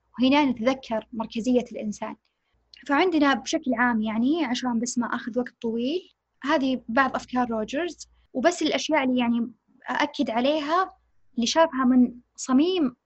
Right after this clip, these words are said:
يعني طبيعة الإنسان وحاجة أساسية فيه،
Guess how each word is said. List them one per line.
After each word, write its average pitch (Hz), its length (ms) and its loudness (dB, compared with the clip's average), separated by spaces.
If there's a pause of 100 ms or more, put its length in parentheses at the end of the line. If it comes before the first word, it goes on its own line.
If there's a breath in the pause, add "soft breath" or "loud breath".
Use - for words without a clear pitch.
(100)
يعني 226 440 -4
طبيعة 262 420 0
الإنسان 233 500 -2
وحاجة 254 300 -2
أساسية 247 420 -2
فيه، 240 320 -4